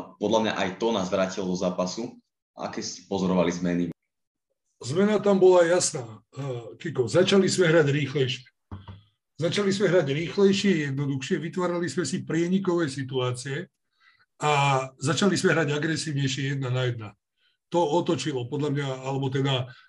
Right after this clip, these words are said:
Speaker 2: to zvrátilo a, a, a vrátili sme sa späť do zápasu. To, to bolo, to bolo najmarkantnejšie. Prestali sme hrať taký, eh, pochodový basket a s-, a všetko cez Vlada Brodzianského a,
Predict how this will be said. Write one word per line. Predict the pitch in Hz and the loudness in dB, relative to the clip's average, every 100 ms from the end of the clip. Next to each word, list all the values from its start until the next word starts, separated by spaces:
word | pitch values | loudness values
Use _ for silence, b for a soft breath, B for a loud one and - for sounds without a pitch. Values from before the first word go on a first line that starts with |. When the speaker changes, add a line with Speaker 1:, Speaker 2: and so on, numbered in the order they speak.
| B | B
Speaker 2:
to | - 175 | -2 0
zvrátilo | 131 135 151 156 139 165 147 151 151 143 | 0 -2 -2 -2 -4 -6 -2 -2 -2 -4
a, | 131 | -6
a, | 131 135 127 | -4 -4 -2
a | 131 | -2
vrátili | 143 151 135 135 | -2 -2 -2 -4
sme | 135 135 | -2 -4
sa | 135 | -6
späť | 123 - 143 123 123 | -8 -4 -4 -4 -4
do | 113 131 | 0 2
zápasu. | 123 110 - - - - _ _ _ _ _ _ _ _ - | 2 -2 -8 -10 -18 -18 _ _ _ _ _ _ _ _ -4
To, | 175 156 127 | 0 0 -2
to | - 185 | 2 6
bolo, | 185 180 170 143 | 8 6 6 4
to | 170 | 2
bolo | 180 175 160 | 4 4 2
najmarkantnejšie. | 180 185 143 151 127 139 131 123 | 0 0 -2 -4 -4 -6 -4 -4
Prestali | 185 190 202 170 | 0 0 2 0
sme | 131 165 | 0 0
hrať | 143 151 143 131 | 0 -2 -4 -6
taký, | 147 135 139 135 127 127 _ - _ _ - B B _ _ _ - | -6 -4 -2 0 -2 -8 _ -20 _ _ -20 B B _ _ _ -10
eh, | 135 127 113 | -8 -8 -8
pochodový | 113 170 190 160 151 131 | -4 0 2 4 2 2
basket | 147 165 - 156 139 | 2 0 0 0 0
a | 127 | 0
s-, | 123 - - | -2 -4 -4
a | 147 | -6
všetko | 120 180 - 147 | -2 -4 -2 -4
cez | 131 156 | 0 0
Vlada | 139 165 156 | 2 2 2
Brodzianského | 147 151 139 143 131 - 143 131 139 | 0 0 0 0 -2 -2 0 0 0
a, | 131 127 127 123 | -2 -4 -4 -6